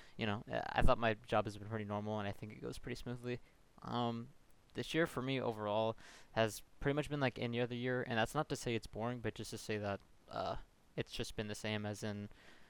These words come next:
I try to go at it with the same mindset that I, I appreciate a lot of the stuff I have throughout my, uh, you know, in my day-to-day life. It's the little stuff that I, I guess some people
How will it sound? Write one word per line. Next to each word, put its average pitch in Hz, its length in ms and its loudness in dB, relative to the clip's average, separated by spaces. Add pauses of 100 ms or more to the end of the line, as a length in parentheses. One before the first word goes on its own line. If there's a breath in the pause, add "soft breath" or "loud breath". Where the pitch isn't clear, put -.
(280 loud breath)
I 110 240 6 (1300)
try 131 160 6
to 123 60 8
go 123 320 8
at 117 160 8
it 113 200 4
with 120 140 -6
the 110 80 -6
same 107 240 -4
mindset 104 420 -2
that 107 100 2
I, 101 100 6
I 101 120 4
appreciate 107 460 0
a 104 60 2
lot 101 120 4
of 101 60 -2
the 107 60 -6
stuff - 220 -6
I 101 80 2
have 95 280 2 (100)
throughout 104 220 -2
my, 104 120 -4
uh, 120 400 -6
you 113 80 -8
know, - 240 -4
in 123 100 -2
my 110 120 2
day-to-day 117 340 2
life. 120 260 0 (260 loud breath)
It's - 160 0
the 175 60 2
little 165 180 4
stuff - 260 0
that 165 140 6
I, 156 220 6
I - 20 6
guess 160 200 4
some - 240 -4
people 147 400 0